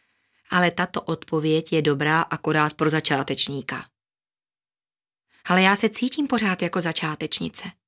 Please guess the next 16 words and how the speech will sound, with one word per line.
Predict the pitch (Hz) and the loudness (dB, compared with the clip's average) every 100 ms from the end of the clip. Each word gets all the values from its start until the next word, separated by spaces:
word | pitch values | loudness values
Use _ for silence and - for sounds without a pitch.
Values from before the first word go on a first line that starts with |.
| _ - - - | _ -14 -12 -10
Cvičíme | - 202 196 214 220 214 | -2 0 2 4 4 4
s | |
ženami | 175 185 196 208 | 2 2 2 4
Mohenjo-dáro | 175 170 175 175 170 165 165 175 - - - | 2 0 0 0 -2 -2 -2 -4 -6 -8 -2
a | 180 | -2
přitom | - 214 214 180 | 0 2 2 4
neznám | 180 180 202 208 | 2 2 2 2
celou | 208 196 214 | 0 2 2
cvičební | 214 202 202 202 220 | 2 0 2 2 2
sestavu. | 220 208 - 202 170 143 _ _ _ _ _ _ _ _ _ _ _ _ _ _ _ - | 2 -2 -2 -2 -2 -6 _ _ _ _ _ _ _ _ _ _ _ _ _ _ _ -6
Neboj | 180 165 165 | -2 -2 -2
se. | 165 - 143 135 - _ _ _ _ _ _ _ _ _ _ _ _ _ - | -2 -4 -6 -8 -12 _ _ _ _ _ _ _ _ _ _ _ _ _ -8
Sestavu | - 233 - 285 285 | -4 -2 -2 -2 -2
se | 262 208 | 0 0
naučíš | 202 226 - 226 220 | 0 0 -2 0 0
rychle. | 254 - 165 | -4 -8 -12